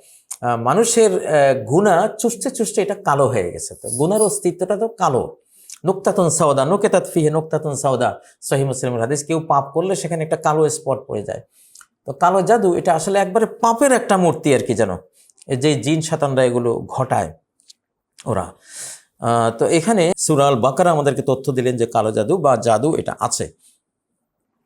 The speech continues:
আবার, আহ, সূরা, আহ, কোরআনে কারীমের সূরা আল ফালাকের মধ্যে ওমিন শাররিন নাফাসাতি ফিল উকাদ,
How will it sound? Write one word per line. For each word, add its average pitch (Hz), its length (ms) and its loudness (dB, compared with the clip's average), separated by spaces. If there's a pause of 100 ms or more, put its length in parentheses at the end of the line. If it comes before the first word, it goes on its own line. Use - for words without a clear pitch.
(840)
আবার, 127 440 0
আহ, 131 160 2
সূরা, 160 400 4
আহ, 127 1600 0
কোরআনে 143 340 0
কারীমের 143 320 0
সূরা 139 280 0
আল 127 80 0
ফালাকের 147 420 0
মধ্যে 143 240 2
ওমিন 160 440 -2
শাররিন 185 580 -2
নাফাসাতি 139 800 0
ফিল 131 160 -2
উকাদ, 214 440 2